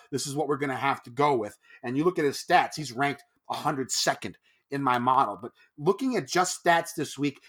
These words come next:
will be a mistake, because a lot of these guys don't have the stats, first off, because they're new to the, new to the, new to the P G A Tour. Secondly,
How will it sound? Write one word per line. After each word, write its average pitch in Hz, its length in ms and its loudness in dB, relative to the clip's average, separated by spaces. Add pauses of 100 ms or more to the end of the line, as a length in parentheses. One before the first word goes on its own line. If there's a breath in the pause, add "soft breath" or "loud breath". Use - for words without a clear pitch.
(240 soft breath)
will 151 120 0
be 185 140 0
a 170 40 6
mistake, - 540 -4 (300)
because 139 220 -2
a 127 60 -2
lot 147 200 6
of 170 60 -2
these 175 180 -2
guys 165 360 8
don't 151 220 0
have 175 220 4
the 139 60 -8
stats, 123 340 0
first 123 220 -4
off, 127 120 2
because 120 160 -2
they're 120 100 0
new 127 160 -2
to 147 120 -8
the, 151 140 -10 (100)
new 151 180 -4
to 156 120 -4
the, 151 140 -6 (300)
new 156 160 2
to 175 100 -2
the 160 80 -2
P 170 140 -2
G 151 140 -2
A 151 60 -2
Tour. 139 340 0 (200 loud breath)
Secondly, 165 640 2